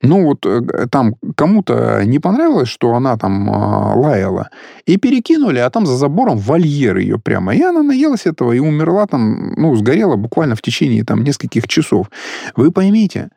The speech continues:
что, как правило, зачастую их жертвами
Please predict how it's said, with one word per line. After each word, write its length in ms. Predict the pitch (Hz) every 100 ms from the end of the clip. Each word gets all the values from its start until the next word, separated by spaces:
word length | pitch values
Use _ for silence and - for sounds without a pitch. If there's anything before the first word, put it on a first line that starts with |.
| _ -
что, 400 | - - 139 139 - _ -
как 320 | 180 185 -
правило, 640 | 170 139 98 90 78 90 -
зачастую 1000 | 101 101 160 - 190 - - 135 104 92 - -
их 220 | 120 110
жертвами 640 | 101 127 160 123 95 92